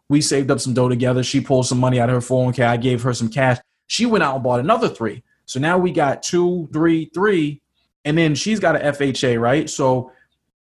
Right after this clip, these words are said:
and this is the thing I preach, 'cause people are like, "Oh, I don't really wanna live in a multifamily. I don't want tenants. I wanna live in a single family."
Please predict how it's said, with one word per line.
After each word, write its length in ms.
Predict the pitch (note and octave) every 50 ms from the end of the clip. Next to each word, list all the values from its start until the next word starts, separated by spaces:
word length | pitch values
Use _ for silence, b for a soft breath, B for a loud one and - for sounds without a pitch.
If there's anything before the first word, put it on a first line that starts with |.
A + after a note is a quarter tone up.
| _ -
and 340 | - D#3+ D#3 D3 C#3 C3 - _ -
this 240 | C3+ C3+ G#3 F3+ F#3
is 80 | G3
the 100 | D#3+ D#3+
thing 200 | B2+ - D3+ C3+
I 120 | B2 A#2+ A#2+
preach, 380 | - - - E3+ C#3+ A#2+ -
'cause 180 | - C3+ A#2 G#2
people 280 | - - F3 D#3 D#3+ D3
are 20 |
like, 140 | C#3 C3+ C3+
"Oh, 40 | -
I 120 | - D#3
don't 120 | D#3+ E3
really 160 | D3+ D3+ D3 C#3+
wanna 200 | C3 C#3 B2+ B2+
live 180 | C#3+ F3 D#3+
in 60 | D#3
a 20 | C#3+
multifamily. 600 | D#3 D#3+ D#3+ D#3 D#3+ D3+ - E3 D#3 D3+ D3+ C#3
I 60 | B2
don't 100 | B2+ C3
want 140 | A#2+ A2 -
tenants. 300 | - - F3+ E3+ D3+ D3+
I 40 | C3
wanna 180 | C#3 C#3+ C3
live 120 | C3 C3 A#2
in 60 | A#2
a 40 | A2
single 300 | - - A#3 A#3+ F#3+ D#3+
family." 320 | - B2+ B2+ B2 A2+ -